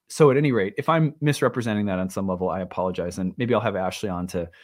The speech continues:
speak to what she had learned when she was there or something at some point. And, and may-, if there's any people, by the way, who are, uh, from Australia or in, Indigenous people that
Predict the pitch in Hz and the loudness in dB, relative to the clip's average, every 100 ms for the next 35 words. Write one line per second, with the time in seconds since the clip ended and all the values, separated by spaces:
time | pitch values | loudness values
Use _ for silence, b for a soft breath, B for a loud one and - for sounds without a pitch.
0 | b b b _ _ - - 165 120 143 | b b b _ _ -16 2 2 4 2
1 | 123 120 - 127 120 117 117 110 104 101 | 2 2 2 0 0 0 0 0 0 -2
2 | 101 98 95 92 85 92 95 87 - 92 | -2 -2 0 0 0 -6 -6 -8 -6 -8
3 | - 90 92 127 190 185 196 190 170 156 | -6 -6 -2 2 6 6 6 2 2 4
4 | 170 135 170 160 131 120 107 104 104 98 | 4 2 2 2 2 2 2 2 2 0
5 | 117 107 98 95 95 B B B _ 117 | 0 0 2 -2 -4 B B B _ -2
6 | 98 92 196 156 110 - 104 95 92 113 | -2 4 6 6 2 -2 -2 -2 -2 0
7 | 107 98 117 104 - 110 117 120 101 - | 0 0 -4 -6 -4 -2 -2 -2 -4 -6
8 | 107 95 104 101 | -8 -6 -8 -8